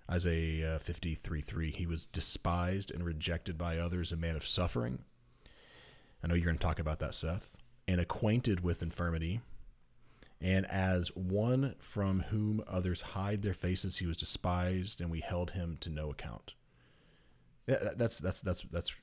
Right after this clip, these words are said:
that's wild. Um, "Surely he has bore our infirmities. He's carried our diseases.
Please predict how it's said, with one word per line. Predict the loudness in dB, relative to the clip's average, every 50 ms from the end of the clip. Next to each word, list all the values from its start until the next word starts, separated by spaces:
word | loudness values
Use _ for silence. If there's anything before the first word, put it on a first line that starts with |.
| -14 -8
that's | -8 -8 -6 -4
wild. | -4 -2 -2 -2 -4 -6 -8 -10 -14 -20 -20 -20 -20 -20 -20 _ -20 -14 -8 -4
Um, | -2 0 0 0 -2 -4 -6 -10 _ -4 2
"Surely | 4 6 6 8 8 8 8 8 8 6 6
he | 6 2 2 2
has | 2 2 0 -2
bore | -4 -2 0 2 2 2 2 2 0 -2
our | -4 -2 -2 -2 -4
infirmities. | -4 -6 -6 -6 -8 -6 -8 -8 -8 -8 -6 -6 -6 -6 -4
He's | -2 -2 0 0 -2
carried | -4 -2 0 0 2 2 2 0
our | 0 -2 -2
diseases. | -4 -4 0 0 0 0 0 -2 -4 -4 -4 -2 -2 -2 -2 -2